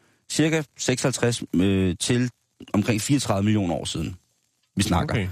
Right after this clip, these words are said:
Speaker 1: Så det er altså en rimelig old school klat, der er blevet præsteret. Og hvis man tænker på, hvad vi lavede sådan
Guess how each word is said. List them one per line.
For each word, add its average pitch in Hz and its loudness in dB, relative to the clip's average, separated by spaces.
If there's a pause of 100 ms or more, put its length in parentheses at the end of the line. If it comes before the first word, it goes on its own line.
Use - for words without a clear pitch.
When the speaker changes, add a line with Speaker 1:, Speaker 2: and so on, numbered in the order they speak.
(360)
Speaker 1:
Så - 2
det 135 4
er 131 4
altså 131 0
en 135 0
rimelig 185 2
old 135 -2
school 139 0
klat, 110 -2
der 127 2
er 120 -4
blevet 117 0
præsteret. 95 -4 (480)
Og 117 0
hvis 107 -2
man 110 0 (300)
tænker 139 0
på, 127 -2
hvad 98 0
vi 123 0
lavede 120 0
sådan 110 -2